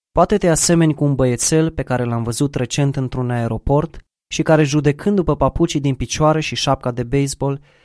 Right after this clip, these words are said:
mergea cu familia într-un concediu. Văzând privirea preocupată a tatălui, mi-am dat seama că era preocupat dacă vor prinde zborul.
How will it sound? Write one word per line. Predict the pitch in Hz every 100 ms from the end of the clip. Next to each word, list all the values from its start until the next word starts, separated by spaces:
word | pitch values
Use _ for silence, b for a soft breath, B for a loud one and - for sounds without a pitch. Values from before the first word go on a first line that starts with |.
| b
mergea | b 165 165 165
cu | 160
familia | 160 156 151 143
într-un | 139 143
concediu. | 143 143 - 127 - - - _ _ -
Văzând | 123 117 202 208
privirea | 156 139 165 151
preocupată | - 127 - - 185 170 117
a |
tatălui, | - 156 165 156 156 156 b b b
mi-am | 190
dat | 208 -
seama | 170 160 151
că | 151
era | 147 151
preocupat | 143 143 139 - 143
dacă | 131 127
vor | 131 131
prinde | - 139 131
zborul. | 127 123 117 - -